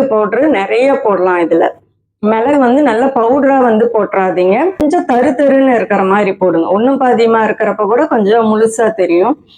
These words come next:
ஆஹ், தரு தருன்னு இருக்க மாதிரி போடணும், ஆனா நல்லா ஃபைன் பவுடரா போடாதீங்க.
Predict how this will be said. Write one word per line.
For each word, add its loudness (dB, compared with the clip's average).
ஆஹ், 0
தரு 0
தருன்னு 0
இருக்க 0
மாதிரி 0
போடணும், -2
ஆனா 0
நல்லா 0
ஃபைன் 0
பவுடரா 2
போடாதீங்க. 0